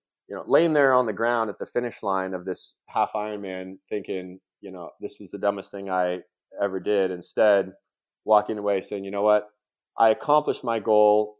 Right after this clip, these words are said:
I didn't feel as good as I should have 'cause I know I didn't prepare as well as I could have prepared. So rather than saying, "Oh, I'm not cut out for this," or, "Oh, you know, I, I, I dreamed a dream that was too big," right? I, I instead,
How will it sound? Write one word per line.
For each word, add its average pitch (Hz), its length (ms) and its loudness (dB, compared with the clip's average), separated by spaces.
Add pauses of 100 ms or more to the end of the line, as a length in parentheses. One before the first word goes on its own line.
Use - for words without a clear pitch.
I 98 100 -6
didn't 135 260 -2
feel 131 220 2
as 101 100 -4
good 113 160 -2
as 101 120 -2
I 92 100 0
should 110 220 -6
have 101 280 4 (160)
'cause 98 160 -4
I 95 120 0
know 104 440 2
I 90 120 -2
didn't 98 220 -4
prepare 101 380 -4
as 87 140 -6
well 98 240 2
as 90 160 -4
I 87 380 -2 (180)
could 110 120 -2
have 90 120 -6
prepared. 90 500 -4
So 92 340 0 (340)
rather 139 340 6
than 120 160 -4
saying, 117 420 -2
"Oh, 117 140 6
I'm 120 140 0
not 110 200 0
cut 107 140 2
out 104 220 2
for 110 80 -6
this," 101 260 0
or, 92 160 -6
"Oh, 110 360 6 (360)
you 113 100 -2
know, 101 160 2
I, 117 200 6 (840)
I, 110 320 2
I 120 120 4
dreamed 147 300 2
a 127 40 -4
dream 147 260 2
that 139 80 0
was - 140 -6
too 160 160 4
big," 92 340 0 (160)
right? 98 280 4 (200)
I, 104 100 2
I 107 260 2
instead, 113 720 4